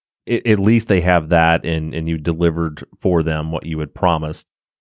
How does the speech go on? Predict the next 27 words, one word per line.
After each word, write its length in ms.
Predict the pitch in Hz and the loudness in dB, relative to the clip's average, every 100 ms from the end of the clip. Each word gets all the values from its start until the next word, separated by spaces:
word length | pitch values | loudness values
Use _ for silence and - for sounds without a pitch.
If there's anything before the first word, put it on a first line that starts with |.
| _ - | _ -6
So 320 | - 90 87 | 0 2 0
for 180 | - 98 | -2 0
people 220 | 123 107 | 0 2
who 60 | 95 | 2
want 160 | 92 | 2
all 760 | 104 98 113 82 98 90 85 82 | 4 4 4 4 4 6 4 2
of 260 | 78 - _ - | -4 -12 _ -16
the, 280 | 90 - | -12 -10
the, 180 | - 85 | -10 -8
the 120 | - 85 | -8 -2
full 220 | 135 160 | 2 4
details 400 | 117 95 92 82 | 2 4 2 2
of 60 | |
the 80 | 78 | -2
case, 360 | - 82 78 - | -2 -2 -2 -4
including 460 | 92 - 196 156 | -2 0 2 2
some, 420 | 117 107 90 85 85 | 2 2 2 -2 -6
some 240 | - 85 | -4 -4
fantastic 500 | 78 90 95 107 101 | 0 0 2 2 2
original 420 | 87 80 82 85 65 | 0 2 2 2 2
audio 560 | 76 80 78 80 80 | 0 0 0 0 0
from 360 | 78 82 78 76 | -2 -2 -2 -2
police 280 | 82 85 - | -2 0 2
interviews, 560 | 92 82 85 82 85 | 2 2 2 4 2
from 280 | - 80 78 | -2 -8 -8
courtrooms, 760 | - 95 85 82 80 78 78 - _ _ _ - | -2 0 0 0 0 -2 -8 -12 _ _ _ -2
depositions, 920 | 85 87 78 87 82 85 80 80 | 0 2 2 2 2 0 0 -4